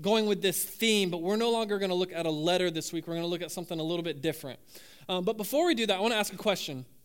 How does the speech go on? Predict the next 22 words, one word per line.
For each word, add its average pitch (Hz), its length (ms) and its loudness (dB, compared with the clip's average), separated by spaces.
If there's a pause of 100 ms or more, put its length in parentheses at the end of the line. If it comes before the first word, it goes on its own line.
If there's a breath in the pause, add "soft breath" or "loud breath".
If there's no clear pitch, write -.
(540)
How 220 240 -2
many 233 540 0 (220 loud breath)
of 175 240 0
you 170 460 2 (260 loud breath)
have 170 240 0
eaten 190 340 -2
fast 202 540 0
food 165 540 2 (240 loud breath)
in 160 100 -2
the 175 80 -2
past 170 400 -2
two 202 140 0
months? - 500 -6 (880)
Raise 170 200 0
your 170 80 0
hand. 117 220 -6 (840 soft breath)
Okay. 156 280 0 (420 soft breath)
How 233 200 4
many 285 300 6
of 233 140 4
you 233 260 4
have 196 200 2